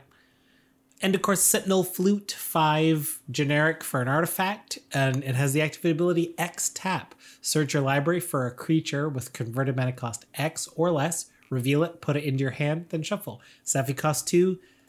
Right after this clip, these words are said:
It's like a, it's kinda like Eldamri's Call on a flute.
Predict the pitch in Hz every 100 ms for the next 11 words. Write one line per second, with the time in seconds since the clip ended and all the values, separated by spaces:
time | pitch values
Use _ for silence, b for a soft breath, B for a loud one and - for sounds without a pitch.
0 | b - 123 - 147 - 139 139 135 135
1 | 135 127 - 151 147 143 143 135 139 143
2 | 135 - 143 147 147 - - 139 143 147
3 | 147 - 156 160 -